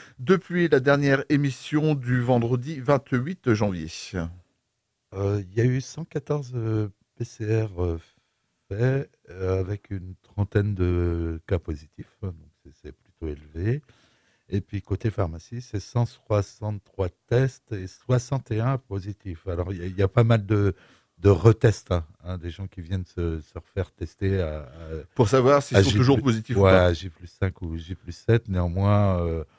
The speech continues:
Speaker 2: donc sur ces quatre-vingt-dix cas, il y a quand même, euh, beaucoup de cas nouveaux aussi, quoi. Donc, euh,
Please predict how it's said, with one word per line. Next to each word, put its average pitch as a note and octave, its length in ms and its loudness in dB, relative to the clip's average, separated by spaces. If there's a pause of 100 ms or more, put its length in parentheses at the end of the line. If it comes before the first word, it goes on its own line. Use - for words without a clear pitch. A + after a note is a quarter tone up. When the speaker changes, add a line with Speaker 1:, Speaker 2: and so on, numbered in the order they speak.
(280)
Speaker 2:
donc E2+ 160 -14
sur - 160 -20
ces F2+ 160 -2
quatre-vingt-dix E2 680 -6
cas, G#2 280 0
il F2+ 60 -2
y D#2+ 40 -8
a D2+ 40 -12
quand D2+ 180 -8
même, F2+ 220 -2
euh, D#2 420 -4 (560)
beaucoup - 240 -12
de - 140 -20
cas E2 100 -4
nouveaux E2+ 320 0
aussi, - 320 -4
quoi. - 200 -20
Donc, D2+ 440 -20
euh, C#2 220 -20